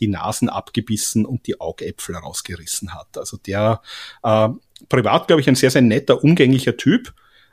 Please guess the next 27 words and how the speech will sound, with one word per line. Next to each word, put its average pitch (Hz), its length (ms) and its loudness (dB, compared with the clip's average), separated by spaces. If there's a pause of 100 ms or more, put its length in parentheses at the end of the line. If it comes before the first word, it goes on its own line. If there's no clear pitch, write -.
Ähm, 123 480 4
der 110 80 2
konnte 131 260 2
das 131 100 0
halt 131 120 4
überhaupt 135 320 2
nicht - 180 0
haben, 131 300 4
wenn 120 80 6
man 120 100 4
ihn 123 80 4
irgendwie 123 240 0
provoziert 120 480 0
hat 127 160 4
oder 113 100 0
gesagt 110 280 -6
haben, 117 100 2
"Wrestling 101 300 -2
ist 110 80 -4
alles 107 200 -4
Fake" 123 440 -2
und 123 240 2
Ding, 151 120 2
weil 139 60 2
der 113 120 -2
gesagt, - 280 -8
"Nein, 170 300 0